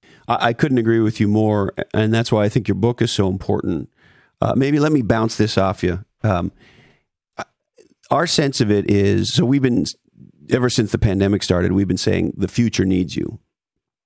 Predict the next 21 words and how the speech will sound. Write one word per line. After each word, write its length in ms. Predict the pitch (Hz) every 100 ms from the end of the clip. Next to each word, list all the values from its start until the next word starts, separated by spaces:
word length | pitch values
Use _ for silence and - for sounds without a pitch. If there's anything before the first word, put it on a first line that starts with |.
| _ _ _ -
And 100 | -
almost 340 | 151 208 190
exactly 540 | 107 92 131 151 - 120
the 100 | 101
words 260 | 95 98
you 80 | 98
just 240 | 95 90 -
said, 240 | 90 82
that 120 | 101
the 80 | -
people 440 | - 147 - 160
who 140 | 127 117
have 200 | 117 101
the 140 | 101
interest, 540 | 117 117 123 120 - - - - -
the 80 | 104
desire, 800 | 90 92 104 107 110 110 104 - - _ _ _ -
and 220 | 107 82
then 140 | 104
the 100 | 104
ability 720 | 98 120 120 107 95 95 98